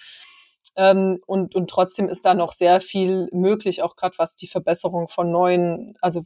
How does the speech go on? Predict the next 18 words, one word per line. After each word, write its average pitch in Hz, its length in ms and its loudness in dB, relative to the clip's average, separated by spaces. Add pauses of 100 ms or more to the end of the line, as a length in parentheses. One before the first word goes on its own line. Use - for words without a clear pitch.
was 175 300 -6
die - 140 -10
Gestaltung - 600 4
von 175 180 -4
neuen 180 280 0
Rechenzentren 180 680 -8
angeht. 208 460 -4 (360)
Und 175 180 -6
da 196 160 8
finde 214 220 -4
ich 180 80 -8
diese 185 200 -4
Berichtspflichten 180 840 -4
wirklich 175 440 -4
zentral, 190 640 4
dass 175 240 0
die 196 300 0
auch 175 340 2